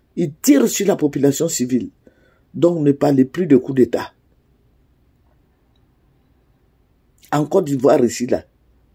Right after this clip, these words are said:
ne parlez, ne parlons plus de coup d'État. Parce que le troisième mandat, là, il y a eu des morts. Laissons le président Lassane finir. Il, il lui reste, je crois, deux ans. Un an et,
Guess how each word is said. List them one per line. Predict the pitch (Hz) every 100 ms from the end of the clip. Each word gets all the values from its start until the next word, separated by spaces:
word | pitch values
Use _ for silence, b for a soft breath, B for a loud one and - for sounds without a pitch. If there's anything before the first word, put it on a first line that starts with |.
| _
ne | 120
parlez, | 135 131 117 - -
ne | 123
parlons | 127 127 123 117
plus | 139
de | 143
coup | - 123
d'État. | 117 113
Parce | 117 123
que |
le | 160
troisième | 165 170 156
mandat, | 151 117 135
là, | 123 107 92
il | -
y |
a | 110
eu | 147
des | 131
morts. | 107 113 107 - _ _ _ _ _ _ _ _ _ _ _ _ _ _ _
Laissons | - 131 123 160 185 180 - _
le | 104 117
président | 120 120 160
Lassane | 139 120 147 147
finir. | - 135 143
Il, | 117 131
il | 120 123
lui | 143 165
reste, | 160 -
je |
crois, | 120 - 147
deux | 151 160 135
ans. | 95 _ _ b b b b b _ 156
Un | 175
an | 170
et, | 143